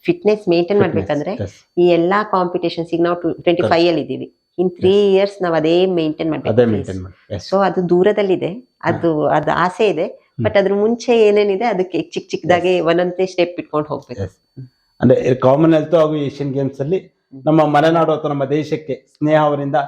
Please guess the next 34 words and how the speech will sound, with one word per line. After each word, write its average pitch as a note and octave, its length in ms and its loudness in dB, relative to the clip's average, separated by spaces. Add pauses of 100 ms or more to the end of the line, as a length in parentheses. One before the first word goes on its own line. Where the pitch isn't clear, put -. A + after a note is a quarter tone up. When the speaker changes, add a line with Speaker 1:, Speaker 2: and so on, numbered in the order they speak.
(280)
Speaker 2:
ಇನ್ನೊಂದು D#3 280 2
ಚಿನ್ನದ D3+ 340 0
ಪದಕವನ್ನು C#3+ 440 0
ನಿರೀಕ್ಷೆ C3+ 260 -6
ಮಾಡ್ಬೋದು A2+ 380 -6
ಹಾಗಾದ್ರೆ? G#2 380 -16
Speaker 1:
ಮಾಡ್ಬೋದು. D#3 560 -10
Speaker 2:
ಓ, C#3 340 -4 (280)
ಓಕೆ. E3 140 -2
Speaker 1:
ಎಲ್ಲರೂ F#3+ 260 0
ಹಾಗೆ F3+ 200 -2
ಮಾಡ್ಲೇಬೇಕು F3+ 840 -2
ಅಂತಾನೆ G3 400 0 (160)
ವರ್ಕೌಟ್ D#3+ 400 -2
ಮಾಡ್ತೀವಿ. D3 420 -10
Speaker 2:
ಓಕೆ. - 220 -4
Speaker 1:
ಬಾಕಿ A#2 240 -2
ಉಳ್ದಿದ್ದು D#3 280 -8
ಆಮೇಲೆ. C#3 500 -6
Speaker 2:
ಓಕೆ. G2+ 260 -6 (260)
ಆ, G#2+ 80 2
ಸ್ನೇಹಿತರೆ, G#2+ 360 0
ಅದರ B2+ 240 0
ಜೊತೆಯಲ್ಲಿ A#2+ 560 -2 (220)
ಆ, - 60 2
ಇವೆಲ್ಲ D#3 400 2
ಸಾಧನೆಗಳ D3 540 0
ಜೊತೆ B2+ 260 -4
ಕುಟುಂಬವು F3 520 -2
ಕೂಡ D#3+ 140 0
ಬ್ಯಾಕ್ B2 320 -4
ಬೋನ್ B2+ 160 -6
ಆಗಿ A#2+ 100 -4
ನಿಂತಿರ್ಬೇಕಾಗತ್ತೆ. G2+ 760 -12